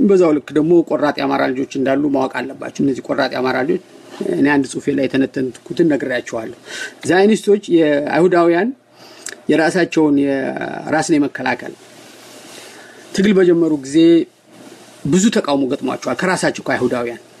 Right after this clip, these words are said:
ግን የተወሰኑ ዛዮኒስቶች ናቸው ያን ትግል የመሩት ከቴዎዶር ሀዝል ጋር ሆነው፣ ከመስራቹ ጋር ሆነው። እና አሁን ለምታዩት እስራኤል፣ አቶሚክ ቦምብ ለታጠቀ እስራኤል መሰረት የሆኑት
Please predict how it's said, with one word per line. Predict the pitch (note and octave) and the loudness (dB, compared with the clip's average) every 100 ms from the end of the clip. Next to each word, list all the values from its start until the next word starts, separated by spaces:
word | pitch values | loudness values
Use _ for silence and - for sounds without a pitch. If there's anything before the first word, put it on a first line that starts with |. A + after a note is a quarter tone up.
| - | -6
ግን | - F4+ F#4+ _ - - | 2 2 0 _ -20 -4
የተወሰኑ | G#3 B3 A3 - G#3+ G3 | -2 0 0 2 2 2
ዛዮኒስቶች | E3 C#3+ D3 D#3 - D3+ - | 2 0 2 0 0 -2 -4
ናቸው | - - | -8 -4
ያን | C3+ C#3+ | -2 -2
ትግል | - C#3 | 0 0
የመሩት | C3+ C#3 C#3+ - - - - - - - - - - - - - | 2 2 0 -2 -14 -20 -20 -20 -20 -20 -20 -20 -20 -20 -20 -12
ከቴዎዶር | - - - E3 D3+ D3 | -8 -8 -2 0 2 0
ሀዝል | B2+ C3+ B2+ B2 | 0 -2 -2 -4
ጋር | - - | -8 -10
ሆነው፣ | - - - - - | -12 -12 -18 -20 -14
ከመስራቹ | - C3 B2+ B2+ - | -4 -4 -2 -6 -8
ጋር | - - | -12 -12
ሆነው። | - - - - - - - - | -14 -16 -20 -20 -20 -20 -8 -2
እና | B3 F#4+ F#4+ | 0 -2 -2
አሁን | G3 A#3+ | 2 4
ለምታዩት | G#3+ G3+ G3 F3 D3+ | 4 2 0 -2 -4
እስራኤል፣ | - C3+ A2+ A2 - - - - - - - - - - - - - | -4 -4 -4 -6 -14 -20 -20 -20 -20 -20 -20 -20 -20 -20 -20 -20 -8
አቶሚክ | - F3 - | 0 0 2
ቦምብ | F#3 E3+ | 2 2
ለታጠቀ | D3+ C#3 C#3+ - | 0 -2 -4 -6
እስራኤል | - D3 D3 | -6 -2 0
መሰረት | D3 - D3 C#3+ | 0 0 -4 0
የሆኑት | C#3 G3+ C4+ | 2 4 2